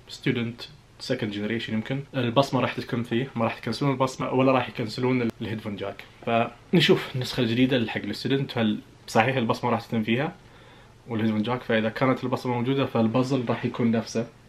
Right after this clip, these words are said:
ما راح يتكنسل الحواف ولا شيء ذي كلها. راح أشوف، بما إن الجهاز سع-، سعره رخيص،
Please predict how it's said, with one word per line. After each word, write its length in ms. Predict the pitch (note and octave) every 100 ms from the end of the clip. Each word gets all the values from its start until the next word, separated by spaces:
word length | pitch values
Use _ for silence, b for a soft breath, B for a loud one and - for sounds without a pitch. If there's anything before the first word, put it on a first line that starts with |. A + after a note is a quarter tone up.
| -
ما 100 | A#2
راح 100 | G#2+
يتكنسل 400 | A2 A2 G2+ F#2
الحواف 460 | F2+ G#2 F#2+ F#2
ولا 80 | G#2+
شيء 180 | F#2+ G2
ذي 80 | F#2+
كلها. 340 | F#2 G2+ A2 - B B B -
راح 120 | F#3
أشوف، 280 | D#3+ C3+ C#3
بما 160 | C#3+ D3+
إن 120 | D3+
الجهاز 440 | C3 A#2 B2 C#3
سع-، 400 | - - A2 A2+
سعره 340 | A#2 C3+ B2 A#2+
رخيص، 440 | - B2+ E3 -